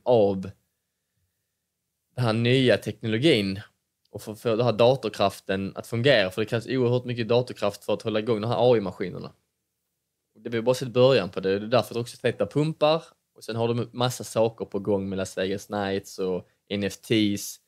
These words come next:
Och det kommer till T-drop lite senare. Så att om då allting går upp i de här cyklerna som tjugotjugofyra var inne i, i sommar nu här, i, eh, i ekonomin,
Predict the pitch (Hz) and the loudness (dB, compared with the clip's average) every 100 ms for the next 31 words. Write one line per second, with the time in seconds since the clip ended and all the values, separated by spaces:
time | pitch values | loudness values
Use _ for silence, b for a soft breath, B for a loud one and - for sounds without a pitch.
0 | _ _ _ _ _ - 107 123 104 110 | _ _ _ _ _ -4 -2 -2 -2 -2
1 | - 165 101 98 90 - - _ _ _ | 0 0 2 0 -2 -6 -20 _ _ _
2 | _ _ - 113 - 131 131 82 - _ | _ _ -10 -6 0 0 0 -4 -8 _
3 | _ _ _ _ _ _ _ _ _ _ | _ _ _ _ _ _ _ _ _ _
4 | _ _ _ _ _ _ _ _ - - | _ _ _ _ _ _ _ _ -2 2
5 | 120 - - - _ _ _ 127 135 135 | 2 2 -10 -10 _ _ _ -4 2 2
6 | - - 156 120 - 147 90 113 147 _ | 2 0 0 -2 -4 -2 -2 -4 -6 _
7 | _ _ _ _ _ _ 107 110 117 117 | _ _ _ _ _ _ -10 -2 0 0
8 | 107 - - - _ _ _ _ _ _ | -2 -4 -18 -20 _ _ _ _ _ _
9 | _ _ _ _ _ _ _ _ _ _ | _ _ _ _ _ _ _ _ _ _
10 | - 120 110 135 107 95 95 107 143 139 | -4 0 2 0 0 -2 -6 -4 0 0
11 | 123 120 135 120 120 120 113 117 - 123 | -2 0 2 4 2 0 -2 -4 2 2
12 | 123 98 107 107 95 - _ _ 104 98 | 2 -2 -2 0 -2 -4 _ _ -6 -4
13 | 98 95 92 95 - - 107 - 107 117 | -2 -2 -4 -6 -8 -4 -4 -2 -2 0
14 | 95 | -2